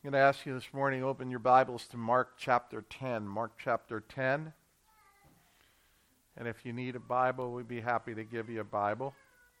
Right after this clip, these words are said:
Okay? Um, today we're gonna review what looks like a very simple passage in Mark chapter ten. We're gonna be looking at verses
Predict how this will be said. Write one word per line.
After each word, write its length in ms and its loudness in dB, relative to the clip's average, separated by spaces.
Okay? 460 2
Um, 680 6
today 260 10
we're 120 6
gonna 200 6
review 480 2
what 240 4
looks 240 2
like 160 8
a 60 2
very 260 4
simple 380 -2
passage 600 6
in 80 -4
Mark 340 4
chapter 360 2
ten. 320 -2
We're 80 -4
gonna 160 -4
be 160 0
looking 360 0
at 140 2
verses 600 -2